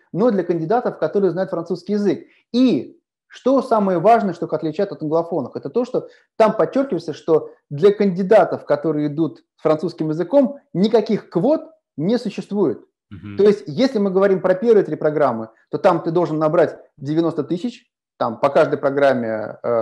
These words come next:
Speaker 1: определенное
Speaker 2: Там
Speaker 1: количество тысяч,
Speaker 2: двадцать, тридцать,
Speaker 1: либо
Speaker 2: сорок.
Speaker 1: Да, да, да, совершенно. Сорок для выпускников, э, тридцать для, э, людей, людей, которые работают по,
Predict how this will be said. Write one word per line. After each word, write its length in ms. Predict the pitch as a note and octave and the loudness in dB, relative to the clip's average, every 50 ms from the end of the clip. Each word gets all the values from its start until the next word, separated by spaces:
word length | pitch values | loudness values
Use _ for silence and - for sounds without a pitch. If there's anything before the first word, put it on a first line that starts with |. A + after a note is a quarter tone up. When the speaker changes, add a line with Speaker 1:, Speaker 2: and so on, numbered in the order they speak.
| A2+ A2 A2 A2 A2 A2 - - | 0 0 0 0 -2 -4 -4 -6
Speaker 1:
определенное 320 | C3 - D3+ D#3 D3+ D3 | -6 -2 0 0 0 0
Speaker 2:
Там 40 | - | 0
Speaker 1:
количество 240 | D3 D3+ D#3+ F3 - | 0 0 0 -2 0
тысяч, 120 | D4 C#4+ | 2 4
Speaker 2:
двадцать, 320 | F3+ G#3+ G#3 - E3 C#3 | 4 4 4 0 -8 -4
тридцать, 260 | - D3 D#3+ F#3 A#3 C#4 | 0 2 4 6 8 8
Speaker 1:
либо 220 | D#4 E4 C#4 D4 | 8 6 6 6
Speaker 2:
сорок. 260 | C#4+ C#4+ C#4+ - - G2+ F#2+ - _ _ _ _ _ - | 4 4 2 -2 -10 -16 -20 -20 _ _ _ _ _ -4
Speaker 1:
Да, 220 | D3 D3+ G#3+ G3 D#3+ | 2 4 6 6 6
да, 60 | D3+ | 4
да, 140 | C#3+ C3+ A2+ | 2 0 0
совершенно. 440 | - F3 E3+ - F3 D3 C3 A#2+ B2 | 0 -2 -6 -4 -2 -2 -2 -4 -2
Сорок 360 | - - G3+ F3+ C#3+ - - | 0 2 2 2 2 -2 -2
для 120 | D3 D3 D3+ | -2 0 0
выпускников, 640 | D#3 - G3 - A3+ A3+ - C#4 C#4+ C4+ C#4 - - | 0 -2 -4 -4 -4 0 2 4 2 2 2 -2 -2
э, 200 | D3+ D3 D3 C#3+ - | 2 2 2 2 0
тридцать 460 | F3 F3+ - - C#3+ C3 - - - | -4 -4 -4 -6 -8 -8 -8 -12 -10
для, 560 | B2+ C3 C3 C#3 C#3+ D3 C#3+ C#3 C3+ B2+ - - - _ _ _ | -8 -6 -2 0 4 4 6 4 4 2 -2 -10 -20 _ _ _
э, 960 | - C3+ C3+ C3 C3 B2+ B2+ B2 B2 B2 B2 B2 B2 B2 B2 B2 A#2+ A#2 A#2+ | 0 4 6 6 6 6 6 6 6 6 6 6 6 6 4 4 2 2 0
людей, 240 | B2 D#3+ F3+ D3+ D#3 | 0 0 0 0 0
людей, 300 | E3 D#3+ D#3+ D#3 E3+ E3 | -2 0 -2 0 0 0
которые 260 | E3+ D3 D3 C#3+ C#3 | 0 0 -2 0 0
работают 480 | D3 D3 D3 D#3 C#3 C#3+ C3 C3 - _ | 0 0 0 0 0 0 -2 -6 -6 _
по, 500 | - C#3 C#3 C3+ C3 C3 B2+ B2 - - | -4 0 2 2 2 2 0 -4 -8 -12